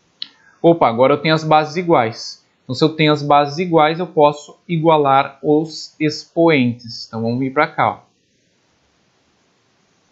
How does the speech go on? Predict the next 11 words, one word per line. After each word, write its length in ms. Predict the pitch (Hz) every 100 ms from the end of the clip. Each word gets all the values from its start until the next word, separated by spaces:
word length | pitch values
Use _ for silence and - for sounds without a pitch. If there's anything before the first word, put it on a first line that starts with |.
| _
Então, 120 | 123
vou 100 | 135
ter 120 | 143
aqui, 200 | 143 147
ó, 240 | 123 - - _ _ _ -
oito 460 | 147 165 180 -
x 880 | 196 - - 180 127 - - - - _ _ _ _ _ _ _
menos 1080 | 131 135 143 156 156 123 107 - - - - _
quatro 840 | 123 113 113 110 - - 170 - -
igual 800 | 180 165 123 127 120 120 147 -
a 420 | 135 127 143 -